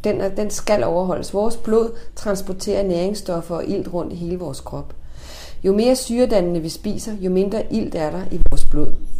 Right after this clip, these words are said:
Jo langsommere virker stofskiftet, næringsoptagelser og så videre.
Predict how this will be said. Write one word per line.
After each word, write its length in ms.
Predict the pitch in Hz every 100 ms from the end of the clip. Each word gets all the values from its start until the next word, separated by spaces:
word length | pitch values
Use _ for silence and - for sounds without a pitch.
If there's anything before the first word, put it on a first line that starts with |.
| -
Jo 60 | 214
langsommere 540 | 233 240 226 196 175
virker 220 | 180 170
stofskiftet, 760 | 170 - 202 208 - 226 - 208
næringsoptagelser 920 | 175 175 190 185 175 - - - 175
og 60 | 156
så 120 | 151
videre. 340 | 147 139 151